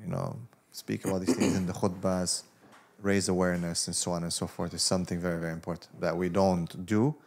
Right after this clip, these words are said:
We can do much better, inshallah. Um, everyone who's seeing this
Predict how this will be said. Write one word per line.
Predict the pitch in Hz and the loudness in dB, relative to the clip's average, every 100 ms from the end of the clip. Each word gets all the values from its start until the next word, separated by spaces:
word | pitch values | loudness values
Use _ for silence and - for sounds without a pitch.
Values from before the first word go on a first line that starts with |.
| - _ _ _ | -20 _ _ _
We | - 95 | -2 -2
can | - 92 | 0 0
do | 90 | 2
much | 85 85 - | 0 -2 0
better, | 95 101 | 2 2
inshallah. | 98 101 92 104 131 - _ _ _ _ _ - | 0 0 2 2 0 -4 _ _ _ _ _ -6
Um, | 87 87 82 80 - | -2 0 -2 -8 -2
everyone | 104 98 87 | 0 2 0
who's | 85 85 | -2 -2
seeing | - 95 92 90 | -2 0 0 0
this | 92 - - | 0 0 -2